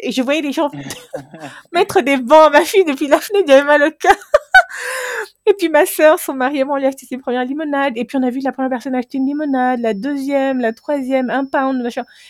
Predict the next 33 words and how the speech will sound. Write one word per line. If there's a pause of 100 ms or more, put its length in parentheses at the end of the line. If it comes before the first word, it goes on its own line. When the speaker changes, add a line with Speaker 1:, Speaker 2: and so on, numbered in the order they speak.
(120)
Speaker 1:
Et
en
tout,
en
une
semaine,
elle
a
gagné
deux
cent
quarante
pounds. (580)
Et
je
faisais
des
stories
Instagram
et
mes
abonnés
disaient, «
Oh
non,
soutiens
la
petite, (320)
je
lui
fais
un
PayPal